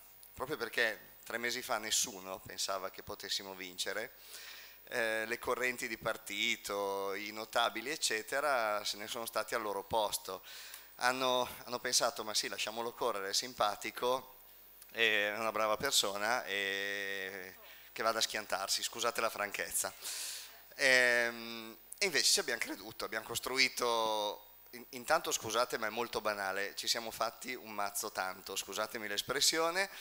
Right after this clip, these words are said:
perché abbiamo lavorato davvero tantissimo. Uno. Due, eh, l'avversario era molto sicuro di vincere ed è venuto fuori quindi il suo limite più evidente, cioè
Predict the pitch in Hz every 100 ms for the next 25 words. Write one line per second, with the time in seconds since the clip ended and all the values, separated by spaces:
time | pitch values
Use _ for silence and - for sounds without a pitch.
0 | - - - - - 117 127 120 120 127
1 | 117 117 117 - 107 110 113 107 101 -
2 | 95 - 90 95 92 - 156 117 87 85
3 | - - - 117 147 117 92 90 - -
4 | 110 110 107 107 98 117 113 113 127 113
5 | 107 104 123 123 98 104 - 107 101 98
6 | 98 101 123 139 180 - - - - -
7 | - - - - - 123 127 135 131 -
8 | 127 131 - 123 117 113 131 123 123 127
9 | 135 - 123 135 151 123 98 - 98 127
10 | 117 135